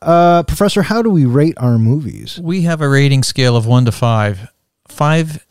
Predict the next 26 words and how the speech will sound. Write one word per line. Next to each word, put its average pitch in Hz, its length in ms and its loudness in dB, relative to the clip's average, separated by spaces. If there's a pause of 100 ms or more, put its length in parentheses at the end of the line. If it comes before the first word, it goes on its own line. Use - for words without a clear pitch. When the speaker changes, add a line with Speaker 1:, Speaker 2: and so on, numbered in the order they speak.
Speaker 2:
stars, 139 720 -2
if 127 160 -4
you 120 100 -2
will, 127 540 -2
represent 131 580 -2
a 120 80 2
movie 135 440 2
that 113 280 -4
you've 117 220 -6
just 123 240 -6
walked 120 260 -2
out 127 220 0
of 127 360 -2
and 127 140 -6
you're 113 80 -2
saying 117 640 -8
to - 80 -10
yourself, 113 340 -6
"I'm 262 160 -2
ready 269 200 0
to 120 80 -2
see - 160 -6
that 143 160 0
again 123 260 -2
right 117 180 -2
now." 104 340 -6